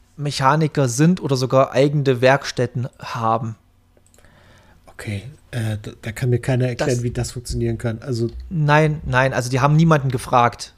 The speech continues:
Speaker 1: Die wollten einfach auf eigene Faust da ein Auto kaufen. Naja, deshalb einfach nur so als, nehmt's als Warnung oder als, äh, beim Autokauf wirklich,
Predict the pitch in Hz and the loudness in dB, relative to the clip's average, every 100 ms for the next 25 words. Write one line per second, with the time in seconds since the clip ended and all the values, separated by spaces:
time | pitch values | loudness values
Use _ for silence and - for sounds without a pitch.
0 | - 120 131 135 147 135 123 120 131 143 | -6 2 4 4 -2 -2 -2 2 2 4
1 | 135 131 131 - - 123 127 - - 120 | 2 2 0 -8 0 4 4 2 0 -2
2 | 120 120 120 120 117 123 - 123 - - | -2 -2 -2 -2 -4 -4 -6 -14 -16 -20
3 | - - - 139 147 131 107 - _ _ | -16 -14 -14 -2 4 4 2 -6 _ _
4 | _ _ _ _ _ 151 165 160 151 - | _ _ _ _ _ -2 6 6 4 -6
5 | - - - 147 160 165 156 156 151 123 | -20 -20 -2 0 4 4 6 4 2 6
6 | 139 135 - - - - 143 147 180 - | 6 4 0 -6 -14 -12 0 2 2 2
7 | 147 123 117 139 165 160 147 135 135 104 | 0 2 0 2 4 2 0 0 2 2
8 | 123 131 - - _ _ - 131 127 123 | 0 0 -6 -12 _ _ -12 -4 -2 -4
9 | - _ _ 127 120 117 151 151 - 139 | -8 _ _ 0 2 4 2 0 2 2
10 | - 147 151 151 139 - | 4 2 2 0 -2 -4